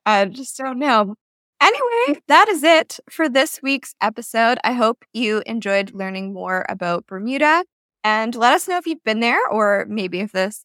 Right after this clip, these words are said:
episode has inspired you to travel there, like it has me. It's, it's definitely bumped it up a couple notches on my list. As always, you can find us on social media at Travel Mug Podcast. You can visit our website, travel mug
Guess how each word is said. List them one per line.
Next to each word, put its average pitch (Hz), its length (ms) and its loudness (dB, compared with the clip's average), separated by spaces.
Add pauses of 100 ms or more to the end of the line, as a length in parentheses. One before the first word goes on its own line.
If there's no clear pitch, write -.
episode 190 480 -2
has 202 180 -6
inspired 180 480 0
you 190 100 -8
to 170 80 -14
travel 156 400 -6
there, 180 380 -4
like 180 400 -14
it 180 160 -12
has 175 360 -8
me. 170 260 -6
It's, - 260 -16 (120)
it's 202 180 -10
definitely 254 320 0
bumped 220 260 4
it 202 80 -2
up 190 160 2 (420)
a - 40 -20
couple 202 240 0
notches 175 640 -2
on 185 180 -2
my 170 180 -4
list. 170 520 -4 (560)
As 262 160 2
always, 226 320 0
you 220 100 -6
can 240 140 -8
find 190 200 0
us 202 220 -2
on 180 220 -6
social 180 320 -10
media 320 480 0
at 208 180 0
Travel 180 260 -10
Mug 175 220 -12
Podcast. 269 720 0
You 233 120 -8
can 208 180 -4
visit 180 440 -4
our 170 260 -2
website, 196 600 -4
travel 202 360 -6
mug 170 280 -8